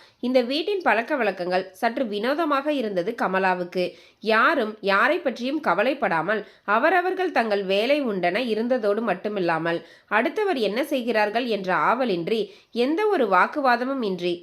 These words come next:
வாழ்க்கை செல்வதைக் கண்டு வினோதமடைந்தார் கமலா. அவரவர்கள் தங்கள் முடிவுப்படி நடந்தார்கள்.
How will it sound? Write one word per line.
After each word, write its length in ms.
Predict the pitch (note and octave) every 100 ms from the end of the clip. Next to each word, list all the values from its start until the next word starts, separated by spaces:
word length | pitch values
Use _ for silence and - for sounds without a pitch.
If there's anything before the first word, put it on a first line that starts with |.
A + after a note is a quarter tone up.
| -
வாழ்க்கை 460 | G3 G3+ D#4 G4 F#4+
செல்வதைக் 520 | B3+ G#3 G#3 G3+ F#3+
கண்டு 280 | E3+ F3 A#3 - - -
வினோதமடைந்தார் 920 | A3+ B3 F4 F4+ D4 G3+ F3 E3+ A3+
கமலா. 400 | - F3 F3 F3 E3 - - -
அவரவர்கள் 800 | G#3 C4+ F4 F4+ C4+ G#3 G3+ -
தங்கள் 380 | G#3+ C4+ F4+ E4+
முடிவுப்படி 540 | G#3+ A3+ C#4+ C4+ F3+
நடந்தார்கள். 680 | B3+ F#3 F#3 F#3 F3+ F#3 F3+